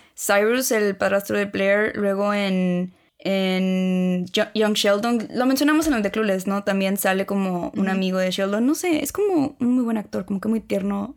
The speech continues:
Speaker 1: Hace muy buenos papeles secundarios. <laughs>
Speaker 2: Sí, sí. Es el maestro de Clueless y también uno de los villanos de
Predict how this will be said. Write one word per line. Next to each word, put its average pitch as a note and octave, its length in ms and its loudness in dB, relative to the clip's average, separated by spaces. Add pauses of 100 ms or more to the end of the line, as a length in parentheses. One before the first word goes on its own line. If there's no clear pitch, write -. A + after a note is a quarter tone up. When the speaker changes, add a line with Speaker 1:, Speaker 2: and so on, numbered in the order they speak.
Speaker 1:
Hace C4 240 0
muy G#4 140 4
buenos C#4+ 240 2
papeles C4+ 280 2
secundarios. G#3+ 580 0
<laughs> - 320 -6
Speaker 2:
Sí, D4 160 -6
sí. B3+ 460 -2
Es G#3 120 -4
el A#3 100 0
maestro G3+ 240 -2
de F#3+ 120 0
Clueless C#4 520 0
y G3 60 -8
también F3+ 1200 -4 (220)
uno G3+ 200 -2
de G3+ 60 0
los G3 160 0
villanos F3 480 -4
de E3+ 500 0